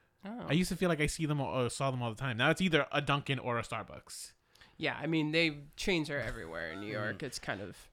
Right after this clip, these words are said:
Speaker 2: Here we were saying it's just,
Speaker 1: absurd.
Speaker 2: like, food, like, w-, we talk about real food, not, like, little snacky food, like, sna-, like, little snacky food. You're gonna still find, like, your chains everywhere.
Speaker 1: Yes, yes, and you can still find your hot dog stands and falafel stands and whatnot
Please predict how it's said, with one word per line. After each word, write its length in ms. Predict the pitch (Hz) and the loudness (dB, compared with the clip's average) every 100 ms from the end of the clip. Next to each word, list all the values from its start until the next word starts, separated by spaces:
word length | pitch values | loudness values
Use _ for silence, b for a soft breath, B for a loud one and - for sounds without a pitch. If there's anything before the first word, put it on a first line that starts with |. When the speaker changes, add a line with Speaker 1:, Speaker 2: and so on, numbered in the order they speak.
| - | 0
Speaker 2:
Here 140 | 165 170 | 4 6
we 100 | 175 | 6
were 100 | 165 | 6
saying 180 | 165 | 6
it's 80 | 143 | 4
just, 120 | 131 | 4
Speaker 1:
absurd. 120 | 139 135 | 4 2
Speaker 2:
like, 120 | 131 | 2
food, 220 | 147 151 175 | 2 4 10
like, 220 | 185 160 - _ _ _ _ _ | 10 8 -2 _ _ _ _ _
w-, 240 | 185 180 180 190 | -2 -2 -2 -4
we 100 | 180 | 0
talk 120 | 220 | 4
about 200 | 202 156 | 6 6
real 140 | 147 | 4
food, 320 | - - 110 | 2 -6 -8
not, 260 | 120 120 131 | -4 -2 2
like, 220 | 131 127 | 2 2
little 260 | 127 120 113 | 2 0 -2
snacky 500 | - 151 123 - 98 | -2 0 0 0 -6
food, 260 | - 78 90 | -8 -8 -8
like, 120 | 113 | -6
sna-, 280 | 156 143 160 | -6 -4 2
like, 200 | 139 151 | 2 4
little 200 | 170 190 | 2 4
snacky 340 | 180 165 165 | 4 2 2
food. 160 | 160 143 | 2 4
You're 80 | |
gonna 140 | 139 143 | 4 4
still 200 | - 135 | 4 2
find, 340 | - 120 113 | 4 0 0
like, 320 | 107 104 104 110 | -2 -4 -4 -6
your 280 | 101 98 | -4 -4
chains 540 | 92 - 107 92 101 101 | -6 -4 -4 -4 -8 -10
everywhere. 440 | 95 76 55 - - | -12 -12 -12 -12 -6
Speaker 1:
Yes, 400 | 165 131 - - - | -4 -4 -6 -16 -12
yes, 260 | 139 - - | -10 -10 2
and 220 | 233 302 | 4 6
you 100 | 277 | 4
can 120 | 254 | 0
still 160 | - 240 | -2 -2
find 160 | 240 | -2
your 80 | 233 | -4
hot 140 | 226 208 | -6 -6
dog 180 | - | -8
stands 400 | - - - - | -8 -12 -12 -12
and 180 | - - | -12 -12
falafel 340 | - 76 - - | -10 -10 -10 -14
stands 360 | - 65 - | -14 -14 -12
and 120 | 65 | -12
whatnot 360 | 62 - 123 | -14 -14 -16